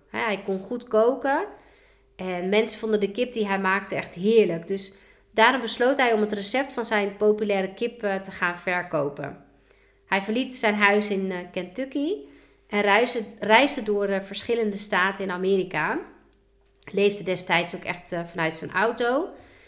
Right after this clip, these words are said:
Eh, bezocht restaurants en vertelde de eigenaren dat ze het recept van zijn populaire kip gratis mochten hebben in ruil voor een klein deel van de omzet.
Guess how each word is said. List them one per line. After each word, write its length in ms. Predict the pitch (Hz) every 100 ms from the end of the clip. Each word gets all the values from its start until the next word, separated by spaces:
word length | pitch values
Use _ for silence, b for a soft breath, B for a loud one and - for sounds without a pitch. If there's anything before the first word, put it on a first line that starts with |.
| B B -
Eh, 380 | 196 185 180
bezocht 320 | 180 196 247 247
restaurants 680 | 233 233 220 226 240 240
en 260 | 214 202 202
vertelde 460 | 208 208 226 240 226
de 80 |
eigenaren 600 | - 180 214 208 202 196 196
dat 180 | 190
ze 80 | -
het 100 | 196
recept 480 | 190 185 - 262 262
van 120 | 226
zijn 260 | 208 190 190
populaire 560 | 220 269 240 202 196
kip 280 | - 208 202 - B B B B
gratis 640 | - - 214 247 294 254 -
mochten 480 | 196 196 - 185 185
hebben 560 | 170 185 196 233 330 480 B B B B -
in 120 | 208
ruil 400 | 208 214 240 277
voor 200 | - -
een 120 | 208
klein 480 | - 226 247 294 214
deel 400 | 220 233 247 269
van 260 | - 208 208
de 80 | -
omzet. 680 | 185 170 175 147 - -